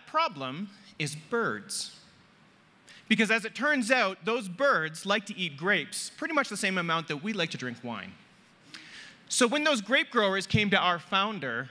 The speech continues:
Ernest Deron, and said, "Ernie, we have a problem. Can you help us fix it?" He said, "Yes, I'm going to use a drone to help fix that problem."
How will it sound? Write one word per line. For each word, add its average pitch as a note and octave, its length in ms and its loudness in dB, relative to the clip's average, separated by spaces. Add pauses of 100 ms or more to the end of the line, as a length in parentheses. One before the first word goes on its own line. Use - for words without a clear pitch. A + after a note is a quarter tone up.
Ernest E3+ 300 0
Deron, F3 340 4
and C#3 100 -6
said, D3 240 0
"Ernie, G3 220 4
we F3 140 4
have D#3 80 4
a D3 80 -4
problem. C#3+ 720 -2
Can F#3 100 4
you F#3 80 4
help F3+ 220 0
us - 140 -4
fix A3 260 -2
it?" C#3 100 -4
He E3 80 -2
said, C3+ 220 -4
"Yes, D3+ 500 -4 (460)
I'm A3 180 2
going G#3+ 220 -2
to F3 100 0
use A#2+ 540 -6 (400)
a D3 80 0
drone D3 320 -2 (320)
to C#3 80 -8
help C3 200 0
fix - 220 -6
that A#2+ 200 -4
problem." E3 380 -4